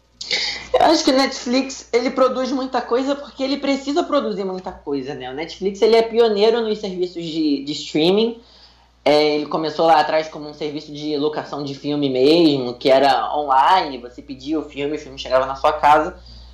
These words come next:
Mas agora, principalmente com a quantidade de concorrência que tá vindo, eles tão precisando produzir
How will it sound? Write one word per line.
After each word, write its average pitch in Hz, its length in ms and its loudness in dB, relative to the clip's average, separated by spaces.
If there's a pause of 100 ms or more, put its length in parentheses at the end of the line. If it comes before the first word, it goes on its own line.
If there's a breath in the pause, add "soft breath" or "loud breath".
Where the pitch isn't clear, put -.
Mas 190 840 2
agora, 190 500 0
principalmente 233 540 -12
com 226 60 -10
a 214 80 -8
quantidade 214 380 -4
de 220 60 -12
concorrência 190 560 -8
que - 120 -18
tá 160 160 2
vindo, 175 420 -6 (300 soft breath)
eles 190 180 4
tão 202 140 0
precisando 214 460 0
produzir 233 800 0